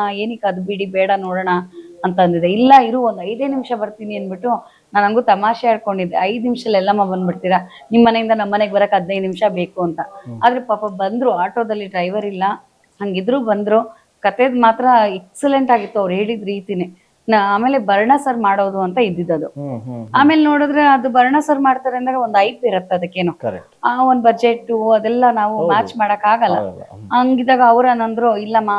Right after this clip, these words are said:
Speaker 1: ಆ, ಬೇರೆಯವ್ರನ್ನ ಇಟ್ ಮಾಡಿಸ್ತಾರೆ ಬಿಡು ಭರಣ" ಅಂದ್ರು.
Speaker 2: ಹ್ಮ್.
Speaker 1: ನಾನಂದೆ, "ಬೇರೆಯವ್ರನ್ನ ಇಟ್ ಮಾಡಕ್ ಯಾಕಮ್ಮ ಮತ್ತೆ ಇದ್ ಮಾಡ್ಬೇಕು, ನೀವೇ ಡೈರೆಕ್ಷನ್ ಯಾಕ್ ಮಾಡ್ಬಾರ್ದು?" ಅಂತ ಕೇಳಿ, "ನೀವ್ ಡೆಬ್ಯೂ ಡೈರೆಕ್ಟರ್ ಆಗಿ ನನ್ ಮೂಲಕ,
Speaker 2: <laughs>
Speaker 1: ನಾನ್ ನಿಮ್ ಮೂಲಕ ಒಂದ್ ಡೆಬ್ಯೂ, ಆ, ಪ್ರೊಡ್ಯೂಸರ್ ಆಗ್ತೀನಿ" ಅಂತ ಹೇಳಿ ಶುರು ಮಾಡಿದ್ದೀನಿ.
Speaker 2: ನಿಮಗೆ ಕ್ರೆಡಿಟ್ ಈಗ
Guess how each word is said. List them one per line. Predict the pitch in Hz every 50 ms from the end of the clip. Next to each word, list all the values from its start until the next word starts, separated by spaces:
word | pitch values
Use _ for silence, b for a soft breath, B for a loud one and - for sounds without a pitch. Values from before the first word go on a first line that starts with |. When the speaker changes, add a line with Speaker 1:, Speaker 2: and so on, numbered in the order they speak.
| 202 196 190 190 208 - - - 196 202 190
Speaker 1:
ಆ, | 185 185
ಬೇರೆಯವ್ರನ್ನ | 190 190 214 226 226 220 202 202 202
ಇಟ್ | 190 180 - -
ಮಾಡಿಸ್ತಾರೆ | 185 180 180 180 180 - - 175 165
ಬಿಡು | 160 170 175 175
ಭರಣ" | 165 170 170 165 170 165
ಅಂದ್ರು. | 160 160 156 156 170 202
Speaker 2:
ಹ್ಮ್. | 214 - - - - - - -
Speaker 1:
ನಾನಂದೆ, | 262 269 285 294 294 294 269 254 254
"ಬೇರೆಯವ್ರನ್ನ | 208 190 208 208 226 254 277 311 311 294 294
ಇಟ್ | 285 277 285 254
ಮಾಡಕ್ | 247 247 240 247 240 247 233
ಯಾಕಮ್ಮ | 202 196 208 233 233 233 226 220 208
ಮತ್ತೆ | 202 185 180 185 196
ಇದ್ | 185 185 190
ಮಾಡ್ಬೇಕು, | 190 190 180 175 175 170 - 233 214 - - - - _ _ -
ನೀವೇ | 233 262 269 269 254
ಡೈರೆಕ್ಷನ್ | 214 202 190 190 190 - - 208 196
ಯಾಕ್ | 185 175 180 196
ಮಾಡ್ಬಾರ್ದು?" | 180 170 175 175 170 170 170 170
ಅಂತ | 165 160 - -
ಕೇಳಿ, | - - 180 175 220 277 262 214 180 165 - b b b b b -
"ನೀವ್ | 220 214 185
ಡೆಬ್ಯೂ | 202 202 190 208 240 247
ಡೈರೆಕ್ಟರ್ | 240 226 202 196 247 226 220 - 208
ಆಗಿ | 196 185 190 202
ನನ್ | 190 180 185 202 214
ಮೂಲಕ, | 208 202 185 - 220 240 277 -
Speaker 2:
<laughs> | - 104 - -
Speaker 1:
ನಾನ್ | 135 131 220 226
ನಿಮ್ | 220 220 214
ಮೂಲಕ | 214 214 214 214 -
ಒಂದ್ | 214 202 196 190
ಡೆಬ್ಯೂ, | 175 180 175 196 214 196
ಆ, | 185 175 170
ಪ್ರೊಡ್ಯೂಸರ್ | 175 - 202 185 185 180 175 180 170
ಆಗ್ತೀನಿ" | 170 160 - - 175 160 156
ಅಂತ | 156 160 180
ಹೇಳಿ | 190 254 311 269 - - -
ಶುರು | - - 190 180 175
ಮಾಡಿದ್ದೀನಿ. | 170 160 156 156 151 156 117 120
Speaker 2:
ನಿಮಗೆ | 135 139
ಕ್ರೆಡಿಟ್ | 131 - 120 107 107 120 123 117 -
ಈಗ | 110 101 101